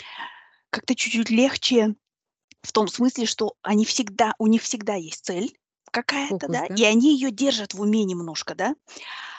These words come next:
Speaker 1: А вот женщ-, и я тут обобщаю исключительно, потому что, в смысле, ну, на своем опыте. Навер-, не... конечно, не все женщины, слава богу, такие, наверно, как я.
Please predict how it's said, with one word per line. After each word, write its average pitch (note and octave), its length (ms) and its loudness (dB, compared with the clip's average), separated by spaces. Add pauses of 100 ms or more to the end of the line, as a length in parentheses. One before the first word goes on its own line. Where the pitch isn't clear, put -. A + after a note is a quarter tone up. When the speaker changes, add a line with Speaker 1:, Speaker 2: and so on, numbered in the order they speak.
(280)
Speaker 1:
А F#3+ 140 2
вот A#3+ 240 -2 (460)
женщ-, B3+ 400 -2 (100)
и A#3+ 80 0
я C4+ 200 2
тут C#4+ 200 -6
обобщаю C4 580 -2 (380)
исключительно, A3+ 840 -2
потому G#3 300 -4
что, - 200 -4
в - 60 -8
смысле, F#3+ 360 -2
ну, G3+ 220 -2
на E3+ 140 -2
своем G#3 420 -2
опыте. E3 300 -10
Навер-, G3+ 380 2
не... A3 180 2
конечно, B3 440 2
не G3 100 -2
все B3+ 200 -2
женщины, F#3+ 500 -4
слава E3 320 -4
богу, E3 260 -10
такие, E4 340 -6
наверно, F#3+ 320 0
как - 180 -14
я. D#4 60 -8